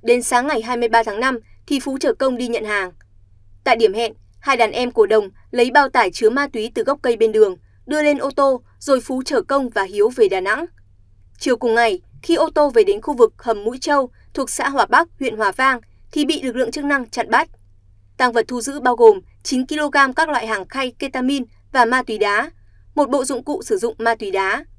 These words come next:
Test nhanh ma túy, cơ quan công an xác định Công, Hiếu dương tính với chất ma túy. Theo hội đồng xét xử, ngoài Công mua chín ki-lô-gam ma túy là số lượng lớn nhất từ trước đến nay xảy ra tại thành phố Đà Nẵng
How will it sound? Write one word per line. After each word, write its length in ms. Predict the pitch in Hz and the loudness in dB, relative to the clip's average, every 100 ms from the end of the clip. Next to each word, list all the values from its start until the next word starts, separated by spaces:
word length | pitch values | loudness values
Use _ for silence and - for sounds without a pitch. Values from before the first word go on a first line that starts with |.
| - - _ - - - | -20 -20 _ -20 -20 -8
Test 160 | - 269 | -6 -4
nhanh 180 | 254 240 | -2 0
ma 120 | 226 220 | -2 -2
túy, 280 | 202 247 - _ - | -8 -10 -14 _ -4
cơ 120 | 339 | 0
quan 180 | 339 330 | 2 2
công 140 | 311 | 2
an 140 | 302 277 | -2 -2
xác 160 | 320 | -4
định 160 | 285 269 - | -4 -8 -6
Công, 220 | 285 269 247 - | -2 0 -2 -10
Hiếu 280 | 220 214 294 | 4 4 4
dương 280 | - 294 269 | -4 -4 -2
tính 200 | 220 214 | -4 0
với 120 | 220 | 0
chất 140 | 285 | 0
ma 140 | 254 226 | -2 -4
túy. 340 | 214 196 294 - _ _ - _ _ - | -2 -6 -8 -14 _ _ -20 _ _ -10
Theo 180 | - 320 | -2 0
hội 140 | 294 | 2
đồng 180 | 220 196 | 2 0
xét 180 | - 285 | -2 -4
xử, 280 | 277 240 339 - _ - | -2 -2 -2 -6 _ -2
ngoài 200 | 285 262 | 2 2
Công 260 | 302 302 | 2 2
mua 160 | 285 294 | 2 -2
chín 240 | - 233 254 | -2 -6 -6
ki-lô-gam 420 | 294 277 269 262 | -4 -2 0 0
ma 160 | 254 | 0
túy 380 | 247 220 208 302 - - - | -2 -6 -8 -10 -14 -18 -2
là 140 | 294 | 0
số 180 | 277 277 | 0 -2
lượng 160 | 294 | 0
lớn 180 | 285 226 | 6 6
nhất 140 | 302 370 | 6 0
từ 120 | 240 | -4
trước 180 | 196 294 | -6 -2
đến 180 | 220 214 | -2 0
nay 240 | 269 262 - | -2 -2 -8
xảy 260 | - - 214 | -8 0 0
ra 220 | 190 254 | 2 0
tại 140 | 247 - | 0 -6
thành 140 | 190 | -8
phố 160 | 190 220 | -4 -2
Đà 120 | 208 | -2
Nẵng 240 | 208 277 | -2 -4